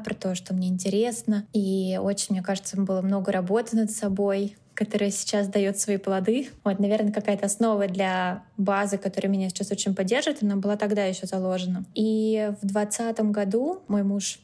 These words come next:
вместе со своим партнером основали стартап, и я им стала помогать. То с презентацией для Y Combinator, то с мемы для инвесторов. В общем, я как бы всегда была, но официально не была.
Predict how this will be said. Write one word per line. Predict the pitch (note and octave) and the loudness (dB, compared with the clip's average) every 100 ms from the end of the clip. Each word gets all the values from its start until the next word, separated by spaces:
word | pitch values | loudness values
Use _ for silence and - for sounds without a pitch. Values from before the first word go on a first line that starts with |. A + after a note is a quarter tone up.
| - | -2
вместе | A3 G#3+ G#3 G3+ | 2 2 2 -2
со | - | -2
своим | - G3+ G3 G3 | -2 0 2 0
партнером | F#3 G3+ - G#3+ G#3+ G3 G3 G3+ - | 0 -4 0 2 2 0 0 -4 -6
основали | G#3 G#3+ G#3 G#3 | -4 0 2 0
стартап, | G3+ G#3 - D4+ - - - | 0 -2 0 -2 -2 -14 0
и | A3 | 2
я | G#3+ G#3+ G#3 G#3 B3 C#4 - | 4 2 2 2 0 -2 0
им | A3+ A#3 A3+ A3 - - - _ _ | 2 4 2 2 -2 -10 -20 _ _
стала | - A#3 A3+ | -2 2 2
помогать. | A3+ G#3+ G#3 G3 F3 E3+ - - - _ | 2 2 2 0 -2 -4 -8 -12 -20 _
То | - | 0
с | A3 | 0
презентацией | - G#3+ G3 G3+ B3 D4 - B3+ A#3+ | 2 2 2 2 0 0 0 2 2
для | A3 A3+ | 2 2
Y | A#3 | 0
Combinator, | A3+ A3 A3 A3 A3 A3 G#3 G#3+ - | 2 2 4 2 2 2 0 -2 -2
то | - G#3+ G3+ | 0 2 2
с | G3 - - C#4+ C#4 | 0 -2 -4 -6 0
мемы | G#3 G#3+ C#4 C#4+ B3 | 4 4 4 2 2
для | A#3 A#3+ | 2 2
инвесторов. | A#3 B3 A#3 - A3+ G#3+ - - | 2 2 0 0 -2 -2 -4 -6
В | - | 0
общем, | G#3+ - | 0 2
я | A#3 A#3 | 2 2
как | A#3 G#3 | 0 0
бы | A3 | 0
всегда | G#3+ - A3 A3 | 0 0 2 2
была, | G#3 G#3+ A#3 F#4 G#4 - | 2 2 2 0 -4 -8
но | - A3 A3+ B3 | 0 2 4 0
официально | - G#3+ - B3+ C#4+ C4 | -2 -4 0 2 2 2
не | A#3+ | 2
была. | A3 A3 F#3+ F3+ | 2 2 0 -4